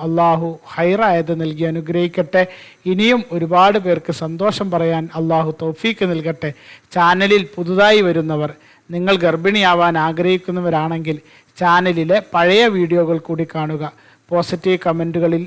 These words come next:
എഴുതിയത് ഫോളോ ചെയ്യാതെ വീഡിയോയിൽ പറയുന്നത് എന്താണോ അത് കൃത്യമായി മനസ്സിലാക്കി മാത്രം നിങ്ങൾ ടിപ്സുകൾ ഫോളോ ചെയ്യുക. കൂടുതൽ വിശേഷങ്ങളുമായി മറ്റൊരു വീഡിയോയിൽ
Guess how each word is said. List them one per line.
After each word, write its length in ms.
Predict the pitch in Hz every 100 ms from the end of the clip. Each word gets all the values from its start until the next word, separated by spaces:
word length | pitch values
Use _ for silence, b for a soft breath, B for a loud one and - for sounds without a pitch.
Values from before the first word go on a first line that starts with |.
| 160
എഴുതിയത് 460 | 170 175 185 196 220 226
ഫോളോ 260 | - 165 170 170
ചെയ്യാതെ 460 | 170 165 160 160 180 - B B 175
വീഡിയോയിൽ 520 | 196 214 226 226 240 233
പറയുന്നത് 500 | 185 175 175 175 170 170
എന്താണോ 460 | 160 165 165 165 170 139 b b b
അത് 160 | 190 240 -
കൃത്യമായി 580 | 175 - 196 175 170 170 160
മനസ്സിലാക്കി 720 | 160 165 - 208 165 151 - 170 - b b 160
മാത്രം 360 | 170 170 220 240 185
നിങ്ങൾ 180 | 170 185 - -
ടിപ്സുകൾ 380 | 165 - 165 165 165
ഫോളോ 240 | 160 160 156
ചെയ്യുക. 340 | 160 156 147 147 b b b -
കൂടുതൽ 280 | 170 170 165 165
വിശേഷങ്ങളുമായി 800 | - 170 180 180 180 180 185 233 -
മറ്റൊരു 300 | 175 170 165 165
വീഡിയോയിൽ 320 | 160 170